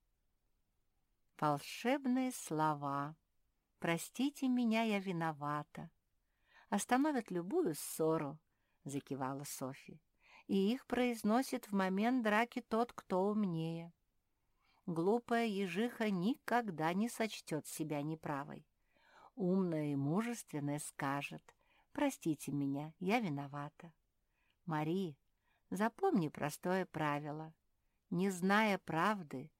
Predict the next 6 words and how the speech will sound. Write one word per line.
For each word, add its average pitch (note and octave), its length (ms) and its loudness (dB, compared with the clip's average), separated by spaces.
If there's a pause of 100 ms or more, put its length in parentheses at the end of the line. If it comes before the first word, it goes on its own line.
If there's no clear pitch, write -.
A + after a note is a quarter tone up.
(240)
не E3 240 2
делай E3+ 520 2
выводов. E3+ 600 -4 (640)
Сначала G#3 640 0
надо G3 280 2
успокоиться, - 920 -6